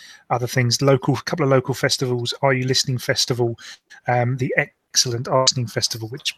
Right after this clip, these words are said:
runs at several venues across town, looks like it's finally gonna go ahead in October. Um, details on that website.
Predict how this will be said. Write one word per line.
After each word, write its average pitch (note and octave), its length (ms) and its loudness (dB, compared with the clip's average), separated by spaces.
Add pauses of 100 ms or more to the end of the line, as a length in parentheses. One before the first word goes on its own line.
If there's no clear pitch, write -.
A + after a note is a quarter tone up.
(160)
runs A#2+ 260 2
at F#3+ 80 -4
several A2+ 320 2
venues A#2 280 -2
across - 240 -4
town, A#2+ 340 -2
looks - 240 -4
like A#2+ 200 -2
it's - 120 -2
finally A#2+ 420 2
gonna A#2 160 -2
go A2+ 200 -2
ahead A2+ 280 -6 (500)
in B2 140 2
October. C#3+ 680 4 (160)
Um, A#2+ 160 -2
details A#2+ 440 -2
on A2+ 180 -2
that D#3+ 180 -4
website. A#2+ 440 0